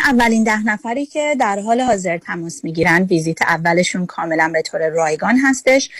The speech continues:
که این یه مشاورهٔ تلفنی هستش. از طریق آنلاین از هر جای دنیا می‌تونین برنامهٔ ما رو انجام بدین و بعد از این مشاورهٔ تلفنی ما شما رو برای پوشش بیمه‌های مختلف هم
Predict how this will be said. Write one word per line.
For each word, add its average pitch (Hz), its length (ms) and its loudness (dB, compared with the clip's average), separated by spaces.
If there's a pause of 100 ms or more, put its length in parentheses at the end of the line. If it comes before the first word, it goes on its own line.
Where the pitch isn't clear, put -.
(180)
که - 100 -2
این 240 180 4
یه 240 80 4
مشاورهٔ 175 640 2
تلفنی 180 640 0
هستش. 254 640 2 (140)
از 160 300 0
طریق 202 280 2
آنلاین 214 640 2
از 175 200 -4
هر 220 260 2
جای 254 260 4
دنیا 196 300 0
می‌تونین 175 440 0
برنامهٔ 156 420 4
ما 156 120 4
رو 151 120 0
انجام 156 440 2
بدین 247 320 6 (340)
و 196 80 4
بعد 247 280 4
از 311 120 2
این 320 140 4
مشاورهٔ 208 520 0
تلفنی 170 580 -4
ما 170 200 0
شما 160 300 -2
رو 160 100 2
برای 156 240 2
پوشش 233 520 0
بیمه‌های 175 540 2
مختلف 160 600 0
هم 226 180 4